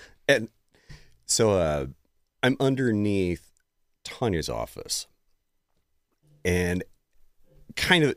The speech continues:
kind of underneath her office in the dining room, and every once in a while, I'll get some pretty, uh,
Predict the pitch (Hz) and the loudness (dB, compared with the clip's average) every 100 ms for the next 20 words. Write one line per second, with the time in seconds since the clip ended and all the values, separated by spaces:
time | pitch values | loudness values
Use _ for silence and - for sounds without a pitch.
0 | - 123 113 98 101 95 87 98 90 85 | -2 0 0 2 2 0 0 0 2 2
1 | 90 - 71 71 76 80 76 73 73 80 | 0 -2 -4 -2 -2 -2 -2 -2 -2 -2
2 | 90 82 87 - 85 73 71 69 69 - | 0 0 -2 -2 -2 -2 -2 -2 -6 -10
3 | - - - - 80 87 - 64 - 92 | -20 -20 -10 -6 -2 -2 -4 -8 -10 -4
4 | 92 90 85 82 _ - | 0 0 -2 -6 _ -4